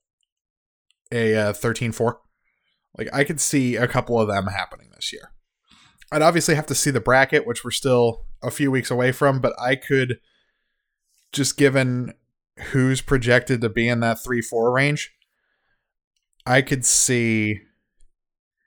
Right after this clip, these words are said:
maybe one of these teams losing. I could absolutely see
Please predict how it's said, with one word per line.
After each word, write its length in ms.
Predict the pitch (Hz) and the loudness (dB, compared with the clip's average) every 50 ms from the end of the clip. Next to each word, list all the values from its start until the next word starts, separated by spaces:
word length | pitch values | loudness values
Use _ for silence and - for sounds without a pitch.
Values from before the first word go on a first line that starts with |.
| _ _ _ _ _ _ | _ _ _ _ _ _
maybe 720 | - 127 127 123 123 123 123 123 123 123 123 123 117 117 113 | -6 -2 0 2 2 2 4 4 6 6 4 4 4 2 2
one 200 | 110 117 117 117 | 2 4 2 2
of 100 | 113 107 | 2 2
these 240 | 113 107 104 98 - | 0 -2 -2 -4 -6
teams 320 | - 110 98 92 90 - | -8 -8 -10 -10 -10 -10
losing. 420 | 95 95 98 95 95 92 92 - - _ _ _ _ _ _ _ _ _ _ _ _ _ _ _ _ _ _ _ _ _ - | -10 -10 -10 -10 -12 -12 -14 -16 -18 _ _ _ _ _ _ _ _ _ _ _ _ _ _ _ _ _ _ _ _ _ 0
I 120 | 151 165 | 0 2
could 140 | 156 170 139 | 4 4 4
absolutely 580 | 123 131 131 - - - 135 127 110 107 117 110 | 6 4 4 4 0 -2 -2 -2 -2 -2 -2 -2
see 580 | - - 127 117 113 107 104 101 95 95 104 | -2 -2 -2 -2 -2 -2 -4 -4 -6 -8 -10